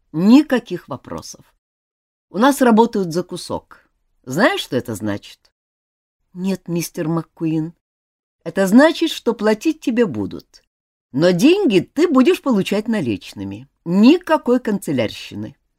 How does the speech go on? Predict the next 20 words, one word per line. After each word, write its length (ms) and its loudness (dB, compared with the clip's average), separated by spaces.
Уразумел?» 580 0
Он 120 -6
хотел 340 -6
сказать, 440 -2
что 200 -8
с 120 -8
этих 280 -2
денег 560 0
не 140 0
будет 420 0
отчисляться 680 -6
ни 120 0
подоходный 600 -6
налог, 500 -2
ни 140 -4
взнос 400 0
в 60 -6
Государственную 840 -2
службу 420 -4
здравоохранения. 1080 -6